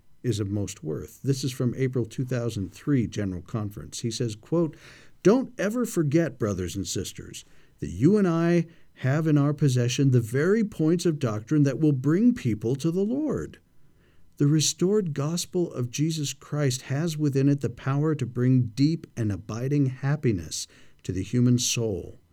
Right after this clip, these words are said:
something that will be valued and cherished for the rest of time and for all eternity.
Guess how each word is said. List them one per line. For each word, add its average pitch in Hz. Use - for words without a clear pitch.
something 175
that 143
will 123
be 113
valued 139
and 113
cherished 156
for -
the 110
rest 156
of 180
time 175
and 101
for 135
all 196
eternity. 220